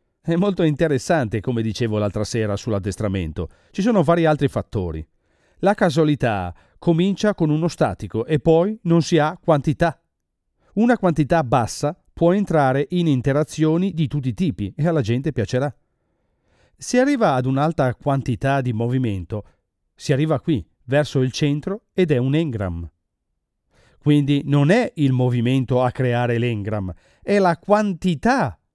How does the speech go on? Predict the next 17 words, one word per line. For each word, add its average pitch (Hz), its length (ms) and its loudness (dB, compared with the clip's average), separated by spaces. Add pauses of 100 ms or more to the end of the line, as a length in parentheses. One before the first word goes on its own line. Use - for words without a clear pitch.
di 127 200 -2
movimento. 120 840 -2 (1120)
Afferrate 127 400 -4
l'idea? 127 380 -2 (1800)
Ecco 180 260 -2
un 160 120 0
tipo 143 240 -4
che 131 140 -2
si 131 140 -2
alza 104 360 -4
e 156 160 0
all'improvviso, 123 840 0
bang, 95 420 -2 (380)
una 151 260 0
pallottola 143 640 2
lo 135 140 2
colpisce, 147 760 -2